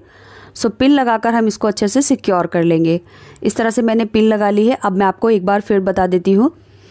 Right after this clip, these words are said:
देखिए ये हाफ में फोल्ड कर लिया है। अब यहाँ से हाफ में हमने इसका मेजरमेंट लिया तो ये साढ़े चार इंच आया है, हाफ इंच एक्स्ट्रा लेकर हमने इसको पाँच इंच की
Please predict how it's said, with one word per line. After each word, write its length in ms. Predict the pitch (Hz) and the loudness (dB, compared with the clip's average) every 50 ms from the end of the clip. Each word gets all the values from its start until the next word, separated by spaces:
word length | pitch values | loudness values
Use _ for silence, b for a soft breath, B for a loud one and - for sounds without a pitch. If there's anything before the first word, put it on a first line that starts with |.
| b b b b | b b b b
देखिए 240 | 202 190 - 208 208 | -4 -2 0 2 2
ये 120 | 202 226 | 2 2
हाफ 320 | 226 202 202 196 196 - - | 0 0 0 -2 -2 0 -2
में 80 | 220 | -4
फोल्ड 300 | 214 - 233 208 208 226 | -2 0 0 0 0 0
कर 160 | 214 - 214 202 | 0 -2 -2 0
लिया 200 | 202 196 196 196 | 2 2 2 2
है। 180 | 214 240 - - | 0 0 -2 -2
अब 120 | 202 196 190 | -2 0 0
यहाँ 220 | 202 202 196 196 | 2 2 2 0
से 140 | 202 - 233 | 0 0 -2
हाफ 280 | 214 202 185 190 - 208 | 0 0 0 -2 0 0
में 100 | 208 208 | 0 2
हमने 200 | 202 190 196 196 | 2 2 2 0
इसका 220 | 202 196 - 220 | 0 -2 -2 0
मेजरमेंट 460 | 208 190 180 185 202 196 208 208 196 208 | 0 2 2 2 2 2 2 0 0 0
लिया 220 | 208 208 233 311 B B B B B B B B B | 0 2 0 0 B B B B B B B B B
तो 80 | 240 | 0
ये 200 | 247 233 254 285 | 2 2 2 2
साढ़े 260 | 277 - 269 233 226 247 | 0 0 0 0 0 -2
चार 300 | 240 - 226 175 185 196 | -2 -2 -2 0 0 0
इंच 180 | 214 214 - 240 | -2 0 0 0
आया 200 | 202 196 196 196 | 2 2 2 2
है, 200 | 208 240 285 392 - B B B B B B B B B B | 0 0 -2 -4 -6 B B B B B B B B B B
हाफ 280 | - 202 202 202 - | -4 -2 -2 0 2
इंच 120 | 262 254 - - | 0 0 0 -2
एक्स्ट्रा 300 | 208 202 - - - 269 | -4 -4 -4 -4 -2 0
लेकर 300 | 262 262 269 - 277 277 | 0 0 0 0 -2 -2
हमने 200 | 262 240 226 226 | 0 0 0 0
इसको 220 | 220 220 - 285 285 | -2 -2 -2 -4 -4
पाँच 320 | - 247 220 202 196 - | -2 0 0 0 0 0
इंच 160 | 202 190 - | -2 -2 -2
की 200 | - - 269 359 | 0 2 2 2